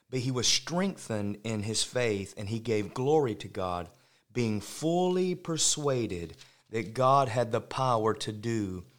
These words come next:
what he had promised. Exodus twenty-three twenty-five, "If I serve," that word means worship, "if I worship the Lord thy God, he will bless my bread and my water,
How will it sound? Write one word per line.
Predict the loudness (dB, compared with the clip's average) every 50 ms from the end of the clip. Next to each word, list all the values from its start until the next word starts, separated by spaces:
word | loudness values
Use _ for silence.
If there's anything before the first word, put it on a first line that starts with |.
| -20 -20 -20 -20 -20
what | -8 -4 -2 -2 -2 -4 -8
he | -10 -6 -4 -4 -4 -4 -6 -8 -10 -12 -16 -20 -20 -20 _ _ _ _ -6
had | -4 -4 -4 -4 -4
promised. | -2 0 0 0 0 -2 -6 -6 -6 -6 -6 -6 -8 -16 -20 _ _ _ _ _ _ _ _ -4
Exodus | -4 -2 -2 -2 -2 0 0 0 -2
twenty-three | -2 -2 -2 -2 -2 -2 -4 -6 -6 -4 -2 -2 0 0 -2 -4
twenty-five, | -6 -6 -6 -4 -4 -4 -4 -2 0 0 0 0 0 -2 -4 -6 -10 -14 _ _ _ _ _ _ _ _ _ _ _ _ -8
"If | -6 0 4
I | 4 4
serve," | 6 6 6 6 6 4 4 4 4 4 2 0 -4 -8 -12 -16 -18 _ _ _ _ _ _ _ _ _ _ _ -20 -20 -20 -12
that | -8 -8 -6 -2
word | 0 0 0 0
means | 0 -2 -2 -2 -2 -4
worship, | -4 -2 -2 0 2 0 0 0 -2 -8
"if | -8 -4 -2 0
I | 0 0
worship | 0 0 4 4 6 6 6 4 2 2 2 0 -4 -6 -10 -16 -18 -20 _ _ _ _ _ _
the | -2 0
Lord | 2 4 4 4 4 2
thy | 2 0 0 0
God, | 0 2 2 2 4 4 2 0 0 -4
he | -4 -4 -2 0
will | 2 2 2
bless | 2 2 2 4 4 4 4
my | 2 2 0 0
bread | 0 0 0 0 0 2 2 0 0 -2 -2
and | -2 -2 -2 -2
my | -2 -2 -2
water, | -2 -2 0 0 -2 -2 -4 -6 -8 -10 -12